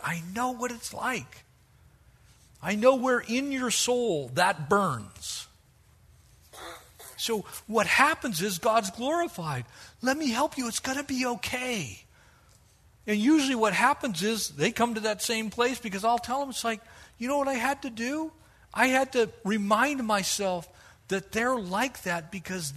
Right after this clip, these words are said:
they need Jesus. They're hurting on the inside. And until they find him,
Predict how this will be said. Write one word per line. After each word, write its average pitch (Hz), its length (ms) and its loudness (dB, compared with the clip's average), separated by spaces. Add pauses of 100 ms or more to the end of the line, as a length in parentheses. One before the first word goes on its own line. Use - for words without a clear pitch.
they 233 280 0
need 233 320 -2
Jesus. - 680 -4 (2250)
They're 233 360 4
hurting 196 380 4
on 151 180 0
the 139 140 -2
inside. 120 680 -8 (1160)
And 160 140 -6
until 185 300 0
they 214 180 0
find 226 400 0
him, 262 460 -2